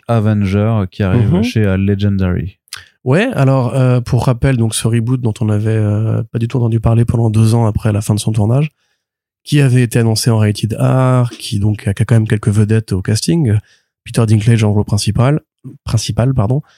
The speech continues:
Speaker 2: euh, Kevin Bacon et Elijah Wood, euh, dans les rôles de vilains,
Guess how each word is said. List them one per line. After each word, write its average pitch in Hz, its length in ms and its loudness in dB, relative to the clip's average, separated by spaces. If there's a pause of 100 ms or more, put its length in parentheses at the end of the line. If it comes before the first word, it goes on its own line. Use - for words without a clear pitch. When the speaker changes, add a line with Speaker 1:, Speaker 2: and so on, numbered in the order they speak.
(600)
Speaker 2:
euh, 117 300 4
Kevin 113 260 2
Bacon 117 520 2
et 113 240 0
Elijah 110 500 2
Wood, 110 280 0
euh, 98 380 2
dans 104 140 0
les 101 60 2
rôles 101 160 0
de 101 60 0
vilains, 131 460 0